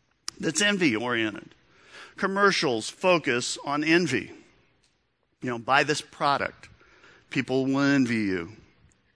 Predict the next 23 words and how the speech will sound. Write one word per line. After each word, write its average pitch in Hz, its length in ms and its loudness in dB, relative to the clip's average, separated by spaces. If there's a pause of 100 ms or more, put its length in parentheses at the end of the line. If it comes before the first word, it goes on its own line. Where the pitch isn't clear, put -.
(380)
I 127 40 -10
mean, 135 180 0
it's 131 100 -2
as 131 80 -6
simple 139 480 0
as, 117 240 -2
uh, 117 220 2 (300)
like 127 200 0
L'Oreal. 127 640 4
They 113 100 0
say, 117 280 2
"Why? 131 440 2
'Cause 98 200 -8
you're 104 100 -6
worth 127 340 -6
it." 80 140 -18 (1040)
You 127 80 -6
know, 123 120 2
Mercedes-Benz, 131 800 2
"The 117 60 -2
best 156 640 2
or 143 200 -4
nothing." 151 640 0